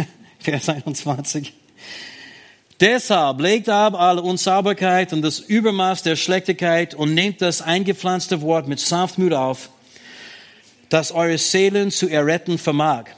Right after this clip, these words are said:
Seid aber Täter des Wortes und nicht allein Hörer, die sich selbst betrügen. Denn wenn jemand ein Hörer des Wortes ist und nicht ein Täter, der gleicht einem Mann, der sein natürliches Gesicht in einem Spiegel betrachtet,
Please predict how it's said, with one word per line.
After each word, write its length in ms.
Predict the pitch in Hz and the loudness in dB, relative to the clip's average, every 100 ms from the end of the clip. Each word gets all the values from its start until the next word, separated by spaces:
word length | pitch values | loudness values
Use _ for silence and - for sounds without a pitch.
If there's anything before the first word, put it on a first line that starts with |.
| - - | -18 -4
Seid 380 | - 214 202 220 | 0 2 2 2
aber 260 | 202 196 | 2 0
Täter 340 | - 214 233 196 | 0 0 0 -2
des 200 | 165 139 | -2 0
Wortes 420 | 147 147 151 151 | 0 2 0 0
und 60 | |
nicht 180 | 156 156 | 0 0
allein 300 | 151 147 139 | 0 0 0
Hörer, 300 | 170 196 190 139 - - - - - | 0 2 0 -6 -20 -20 -20 -16 -2
die 120 | 196 | 0
sich 240 | 202 190 - | 0 -2 0
selbst 280 | 190 180 - | -2 -2 -2
betrügen. 600 | - 226 196 139 143 147 - - - - - | 0 2 2 2 -6 -8 -18 -20 -20 -10 0
Denn 220 | 175 143 | 0 2
wenn 160 | 175 175 | 0 2
jemand 300 | 214 226 208 | 4 2 2
ein 200 | 185 156 | 0 2
Hörer 220 | 208 214 | 2 2
des 200 | 208 - | 0 0
Wortes 380 | 190 196 196 165 | 0 2 0 0
ist 200 | 196 165 | -2 0
und 80 | |
nicht 160 | 170 180 | 0 0
ein 160 | 165 156 | -2 0
Täter, 320 | 196 196 170 | 0 0 0
der 180 | 156 151 | 0 0
gleicht 380 | 139 165 196 190 | 0 0 0 0
einem 300 | 185 190 180 | -2 0 0
Mann, 460 | 151 135 139 147 - - - - - | 0 0 -2 -4 -8 -20 -20 -18 0
der 140 | 175 175 | 0 2
sein 240 | 175 165 | -2 0
natürliches 600 | 165 160 208 190 180 160 | 0 2 2 2 0 -2
Gesicht 360 | 165 - 196 175 | -4 0 0 0
in 80 | |
einem 200 | 165 151 | 0 0
Spiegel 420 | 139 - 202 196 160 | -2 0 2 2 0
betrachtet, 680 | 127 147 135 131 156 147 | -2 0 0 0 -4 -6